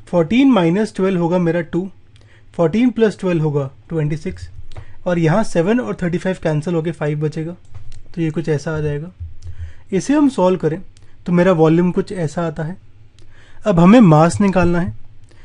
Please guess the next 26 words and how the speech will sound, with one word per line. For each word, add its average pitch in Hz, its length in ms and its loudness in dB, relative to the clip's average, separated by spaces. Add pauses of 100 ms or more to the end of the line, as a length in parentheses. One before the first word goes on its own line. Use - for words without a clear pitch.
(340)
पता 262 220 0
है 285 160 6
हमें 220 380 4
कि - 160 -4
वन 185 260 2
सेंटीमीटर 175 680 0
क्यूब 170 360 -2 (280)
का 180 100 2
मास 156 380 0
है 139 160 -4 (300)
पॉइंट 160 320 0
सिक्स 160 180 -4
ग्राम, 170 280 -6 (600)
तो 233 140 0
इतने 220 260 2
सेंटीमीटर 208 580 2
क्यूब 180 280 -2
का 196 80 0
होगा 147 320 0 (520)
फ़ाइव 175 200 0
सेवन 190 320 -2
टू 190 180 0
ज़ीरो 202 320 0
इंटू 180 220 -2
पॉइंट 175 360 -4
सिक्स - 280 -16